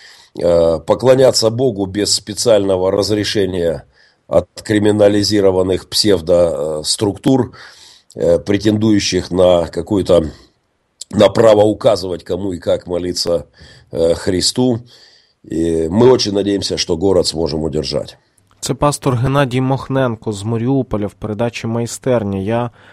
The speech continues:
Speaker 2: Олексій Погорєлов, запрошую всіх вас, друзі, телефонувати, дописувати на Facebook і на Skype "Радіо Марія". А з-,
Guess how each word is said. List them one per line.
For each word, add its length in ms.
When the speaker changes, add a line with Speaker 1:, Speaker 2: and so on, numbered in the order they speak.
Speaker 2:
Олексій 420
Погорєлов, 540
запрошую 640
всіх 420
вас, 440
друзі, 480
телефонувати, 840
дописувати 720
на 400
Facebook 600
і 20
на 120
Skype 480
"Радіо 320
Марія". 420
А 140
з-, 140